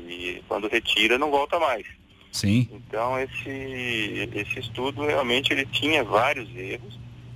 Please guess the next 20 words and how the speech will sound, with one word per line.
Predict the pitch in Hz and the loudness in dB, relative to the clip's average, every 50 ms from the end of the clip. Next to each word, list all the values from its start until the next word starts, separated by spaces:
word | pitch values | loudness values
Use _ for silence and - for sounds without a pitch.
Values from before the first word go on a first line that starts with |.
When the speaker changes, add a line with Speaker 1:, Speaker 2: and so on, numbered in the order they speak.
| - - 95 95 | -16 -14 -12 -10
Speaker 1:
né, | 95 101 110 117 | -8 -8 -8 -8
dos | 120 - - | -8 -10 -12
quais | - - 101 101 107 107 107 98 95 | -8 -2 0 0 2 0 0 -2 -4
nós | 98 101 101 - | -6 -6 -6 -4
conversamos | - 113 104 107 101 98 - - 98 98 104 104 95 | -4 -2 0 2 0 0 0 0 -2 -2 -2 -2 -2
na | 92 92 | -2 -4
oportunidade | 90 - - - - - 92 92 90 92 92 95 95 95 92 | -2 -2 -4 -4 -4 -4 -6 -2 0 2 4 4 4 2 0
anterior, | 90 - 87 87 87 85 87 87 92 104 - - | -4 -2 -2 -2 -2 0 0 2 2 2 2 2
Speaker 2:
Exato. | 95 90 85 85 87 80 76 - - | 0 0 0 0 0 -2 -2 0 -2
Speaker 1:
e | 107 | -2
que | - - - 110 | -2 -2 -2 0
realmente | 95 127 131 135 127 113 107 110 123 131 - - 127 127 | 4 4 4 4 4 2 2 2 2 2 2 2 4 2
o, | 120 113 110 107 | 2 2 2 0
a | 113 | 0
coleta | 120 - 101 95 95 104 123 135 123 147 123 | 2 2 2 4 4 2 2 0 -2 -4 -4
de | 104 101 | -4 -6
dados | 92 90 104 107 117 127 135 120 104 - | -2 0 2 2 4 2 0 -2 -6 -12
que | - - - | -12 -12 -12
foi | - - 98 98 | -8 -6 -6 -6
feita | - - - 110 113 - - | -6 -2 -2 -2 0 0 -2